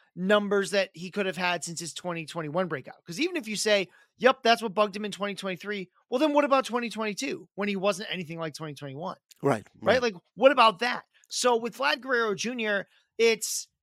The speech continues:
Speaker 1: it's less about, like, oh, well, like, okay, so he'll bounce back to twenty twenty-two. Well, that's not necessarily the number four first baseman,
Speaker 2: Mm-hmm, mm-hmm.
Speaker 1: right? That's not necessarily a top,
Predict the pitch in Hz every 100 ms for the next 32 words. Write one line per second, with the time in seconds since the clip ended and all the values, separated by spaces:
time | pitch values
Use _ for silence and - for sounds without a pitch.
0 | _ _ - 220 196 214 285 247 240 214
1 | 202 185 170 165 196 196 185 190 190 208
2 | - - 233 233 208 214 185 202 175 160
3 | 160 196 - 156 156 190 196 165 180 170
4 | 160 170 151 139 202 240 196 196 214 -
5 | 240 160 190 190 165 202 208 180 165 165
6 | 160 143 160 143 147 131 - 151 - _
7 | _ _ _ 139 139 123 107 127 151 170
8 | - 180 233 208 190 208 220 175 143 -
9 | 156 156